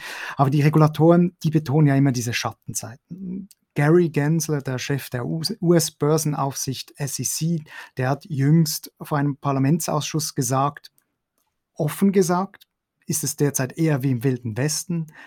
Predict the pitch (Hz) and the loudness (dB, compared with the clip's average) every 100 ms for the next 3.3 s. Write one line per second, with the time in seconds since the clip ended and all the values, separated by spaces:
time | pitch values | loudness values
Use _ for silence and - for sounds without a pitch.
0 | - 131 123 - 151 185 165 160 156 156 | -6 -4 -4 0 2 4 2 0 -2 -4
1 | 147 151 156 147 - - 160 165 175 139 | -2 -6 -6 -8 -10 -2 0 2 0 -2
2 | 120 123 - 175 170 - - - - 139 | -4 -6 -2 0 0 -2 -18 -12 -2 0
3 | 147 143 143 | 0 -2 -8